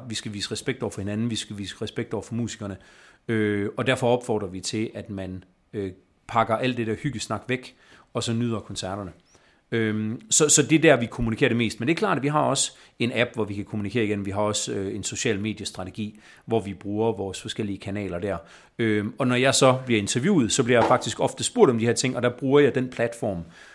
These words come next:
til også at kommunikere i en positiv retning, hvor man siger, jamen,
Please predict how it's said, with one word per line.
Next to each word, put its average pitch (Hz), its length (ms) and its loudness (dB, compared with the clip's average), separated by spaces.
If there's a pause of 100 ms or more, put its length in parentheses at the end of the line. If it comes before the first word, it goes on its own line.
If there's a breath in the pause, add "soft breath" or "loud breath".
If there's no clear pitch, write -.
til 123 200 4
også 107 180 0
at 107 60 -10
kommunikere 107 540 0
i 113 60 -6
en 104 80 -6
positiv 117 380 -4
retning, 104 340 -4
hvor 107 120 -2
man 98 140 -8
siger, 107 240 -4
jamen, 98 320 -6